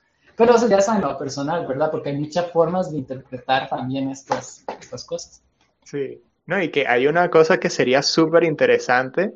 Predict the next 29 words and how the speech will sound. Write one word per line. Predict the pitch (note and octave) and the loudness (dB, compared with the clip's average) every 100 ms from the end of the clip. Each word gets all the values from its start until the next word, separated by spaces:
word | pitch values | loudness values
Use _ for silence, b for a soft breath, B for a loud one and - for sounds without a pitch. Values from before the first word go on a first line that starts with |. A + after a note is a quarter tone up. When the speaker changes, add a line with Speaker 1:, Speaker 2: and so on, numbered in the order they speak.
| _ | _
Speaker 2:
que | - B2 | -6 -6
es | - | 0
que | D3 | 2
si | D3+ | 4
Speaker 1:
Ajá. | D3 | 4
Speaker 2:
uno | D#3+ | 4
se | D#3+ | 4
pone | - C3+ C#3+ | 4 4 6
a | |
ver | D3+ D3+ | 6 6
eso, | D#3 D#3 F3+ - | 4 2 -4 2
es | B2 A#2+ | 0 2
que | - D3 C3 | 0 4 4
el | A2+ | 6
avatar | A#2 C3 E3 | 4 4 2
que | D#3+ C3+ | 2 0
le | A2+ | 0
sigue | - B2 | -2 0
es | C#3+ - | 0 0
tierra, | - C#3+ D3+ - - - _ _ _ - | 2 4 4 2 -10 -20 _ _ _ -2
que | A#2 | 0
viene | G#2+ A#2 | 2 0
a | A#2+ | 0
ser | - C#3 | 4 4
el | D3 | 6
elemento | C#3+ A#2 A2 A2+ C#3+ | 4 4 0 2 0
opuesto | - C3 B2+ - | 4 2 2 0
al | A#2+ | 4
aire. | C3+ A2+ - | 4 4 -2